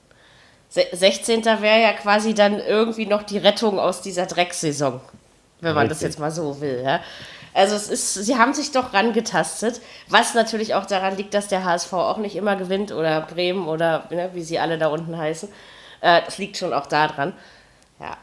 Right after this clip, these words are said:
Speaker 1: aber dennoch denke ich, dass, dass, äh, ja, Augsburg hatte eigentlich meiner Meinung nach irgendwie nur zwanzig oder dreißig starke Minuten.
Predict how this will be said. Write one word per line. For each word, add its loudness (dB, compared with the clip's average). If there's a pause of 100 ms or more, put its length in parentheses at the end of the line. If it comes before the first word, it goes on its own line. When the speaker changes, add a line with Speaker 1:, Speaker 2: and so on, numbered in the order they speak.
Speaker 1:
aber 2
dennoch 6
denke 0
ich, -8
dass, -4
dass, -2
äh, 0 (460)
ja, 0
Augsburg 0
hatte 0
eigentlich -2
meiner 2
Meinung 0
nach 0
irgendwie -4
nur -2
zwanzig -6
oder -4
dreißig -2
starke -4
Minuten. -6